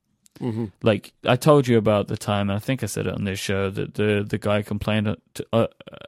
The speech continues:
Speaker 2: at us for Upgrade for doing the laser noises.
Speaker 1: Oh, yeah, yeah.
Speaker 2: Um, and I recorded myself doing the laser noises and sent in an M P three.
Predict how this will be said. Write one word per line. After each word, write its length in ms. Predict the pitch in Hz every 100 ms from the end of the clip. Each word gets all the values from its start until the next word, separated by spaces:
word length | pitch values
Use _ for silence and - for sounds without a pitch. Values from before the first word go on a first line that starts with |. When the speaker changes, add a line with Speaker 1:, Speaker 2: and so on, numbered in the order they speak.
| -
Speaker 2:
at 200 | 104 -
us 220 | 101 107
for 180 | - -
Upgrade 400 | 101 - 110 113
for 100 | -
doing 260 | 107 104 101
the 80 |
laser 320 | 95 95 127 139
noises. 560 | 147 156 156 170 196 - -
Speaker 1:
Oh, 220 | 156 139
yeah, 160 | 127 123
yeah. 160 | 123 101
Speaker 2:
Um, 140 | 95 - _
and 140 | 117 113
I 40 |
recorded 440 | 110 110 123 113
myself 400 | 104 101 - 104
doing 220 | - 101 98
the 80 |
laser 280 | 98 101 101
noises 420 | 98 92 98 98
and 220 | 156 160 -
sent 200 | 90 80
in 140 | 92
an 80 | 98
M 60 | 107
P 120 | 98
three. 380 | - 104 143